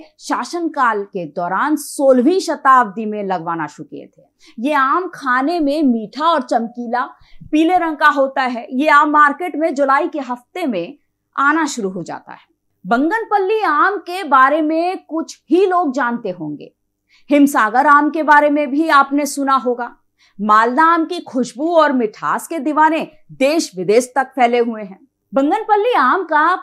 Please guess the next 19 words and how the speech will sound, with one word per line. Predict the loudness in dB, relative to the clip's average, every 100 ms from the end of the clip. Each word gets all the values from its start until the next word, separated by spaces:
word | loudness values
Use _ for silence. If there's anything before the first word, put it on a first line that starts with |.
| -8 -2
परिचय | 0 0 -4 -6 -4 -4 -4
आंध्र | -4 -2 -4
प्रदेश | -4 -2 -2 -2
के | 2 2 2
कुरनूर | -4 _ -8 -4 -2 -2 -2 -2 -4
जिले | -6 -8 -4 -2 -4
के | -4 0 0 0
बंगनपल्ली | -6 -4 -2 0 -2 0 0 0 -2
शाही | -2 -4 -4
परिवार | -4 -4 -2 -2 -4
ने | -6
कराया | -10 -12 -14
था। | -20 -20 -20 _ _
हाल | 0 2 4
ही | 2
में | 2 0
इस | -2 0
आम | 2 4 2 0
को | 2 4 4 0